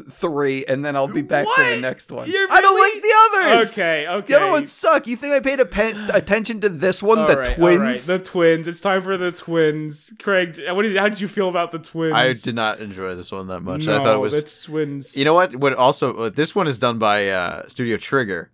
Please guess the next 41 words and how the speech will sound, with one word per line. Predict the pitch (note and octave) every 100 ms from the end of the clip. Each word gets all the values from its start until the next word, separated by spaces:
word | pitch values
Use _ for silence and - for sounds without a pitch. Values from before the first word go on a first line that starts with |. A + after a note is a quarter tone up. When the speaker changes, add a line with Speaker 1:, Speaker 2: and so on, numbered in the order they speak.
| -
Speaker 2:
Yeah, | D3+ D3
this | D#3 D#3
was | D3
Speaker 3:
who | C3
Speaker 2:
Trigger. | A#2+
Speaker 3:
I | B2+
was | D#3 C3
Speaker 2:
I'm | A#2+
so | G#2+
Speaker 3:
originally | C#3+ D3 C3+ A#2 G#2
Speaker 2:
disappointed. | B2 A2+
Speaker 3:
excited | G#2+ - D3+ D3+
about | G#2 G2 F#2+
'cause | G#2+
they're | G#2+
the | A#2+
only | G#2+ A#2
Speaker 2:
Yeah. | A#2+
Speaker 3:
studio | A#2+ A2 G#2+
I | G2+ G2+
actually | G2 G#2
knew | F#2+ G#2 A2 G2
from | - G2+ F2+ F2+ _ _ _ - -
going | G#2+ G#2+
into | C3 - G2+
it. | G2 _ _ _ _ _ _
'Cause, | G#2 F2+ F#2+
uh, | F2 E2 D#2+
I'm | - F#2+ F2+
a |
fan | - G2+ F#2
of | E2+
Gurren | G2 F#2+
Lagann | G2 G2 F#2+ F#2+ F#2
and, | F2 F2
uh, | E2 E2+ E2+
and | F#2
Kill | - G2
la | F2+
Kill | - A#2+ G#2+ F#2+
and, | F2+ F2 F2 -